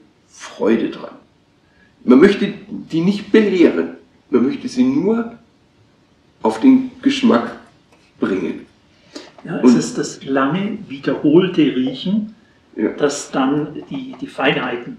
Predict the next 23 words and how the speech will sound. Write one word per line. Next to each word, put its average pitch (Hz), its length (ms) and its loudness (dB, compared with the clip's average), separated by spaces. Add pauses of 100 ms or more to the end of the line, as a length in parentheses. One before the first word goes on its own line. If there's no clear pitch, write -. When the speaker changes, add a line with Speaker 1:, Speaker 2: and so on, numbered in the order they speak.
Speaker 1:
Ja, - 140 0 (340)
Speaker 2:
äh, 143 100 -4
Speaker 1:
ja. 101 60 8
Speaker 2:
erschließt. 143 640 -2
Speaker 1:
Also 117 180 2
die, 120 300 -2
die, 127 160 -4
die - 240 -4
Nase - 480 2
ist, - 220 -8
sag 117 180 4
ich 123 100 2
mal, 104 400 0 (200)
als 110 200 -2
Sinnesorgan 139 800 2 (720)
wichtig. 131 580 -4
Speaker 2:
Schade 151 280 -2
für 151 160 -2
den, 147 220 0
der 139 140 4
zu 180 140 -4
schnell 156 220 -6
runterschluckt. 156 600 -6